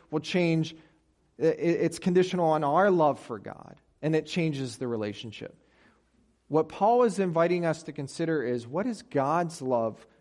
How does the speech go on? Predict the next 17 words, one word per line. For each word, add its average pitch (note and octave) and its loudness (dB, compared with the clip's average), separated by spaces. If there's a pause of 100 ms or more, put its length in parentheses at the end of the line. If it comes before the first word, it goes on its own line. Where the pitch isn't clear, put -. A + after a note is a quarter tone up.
(140)
for A#2 0
us? - -8 (640)
And C#3 -4
we F3+ 4
talked F#3+ 2
about F3 4
this E3+ -2
a D#3+ -8
few F3+ -2
weeks F#3 0
ago. D3 2
First F3+ -4
John F3+ 2
four F3 -2
nineteen E3 -2
clearly F#3 2
declares, D3+ 0